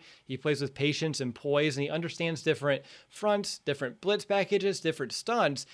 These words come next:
and how to combat them. He never looks nervous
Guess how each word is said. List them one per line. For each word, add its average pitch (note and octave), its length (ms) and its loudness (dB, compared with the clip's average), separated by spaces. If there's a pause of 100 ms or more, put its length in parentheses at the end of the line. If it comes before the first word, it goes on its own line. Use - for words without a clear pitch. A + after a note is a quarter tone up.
(160)
and C#3 120 -4
how D3 140 2
to D3+ 80 -2
combat C3+ 440 -2
them. B2+ 180 -2
He C3 60 -2
never D3+ 220 2
looks D3 300 -2
nervous C#3 560 0